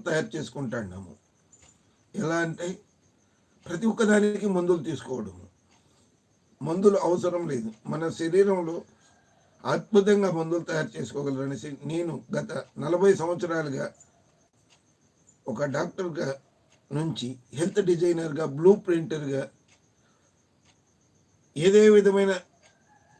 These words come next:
జబ్బులు మీరు తెచ్చుకున్నప్పటికీ భయంతో, ఆ, దుఃఖాలతో తెచ్చుకున్నటువంటి వాటిని మనం అలాగే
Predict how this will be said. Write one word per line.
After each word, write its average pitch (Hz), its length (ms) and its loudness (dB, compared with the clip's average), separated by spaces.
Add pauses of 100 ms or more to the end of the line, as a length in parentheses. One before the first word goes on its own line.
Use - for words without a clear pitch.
(360)
జబ్బులు 170 440 4
మీరు 160 160 -4 (140)
తెచ్చుకున్నప్పటికీ 160 760 -6 (100)
భయంతో, 175 440 0 (280)
ఆ, - 20 -2 (1500)
దుఃఖాలతో 190 500 2
తెచ్చుకున్నటువంటి 156 760 -6
వాటిని 135 360 -6 (260)
మనం 156 140 -6 (120)
అలాగే 196 300 4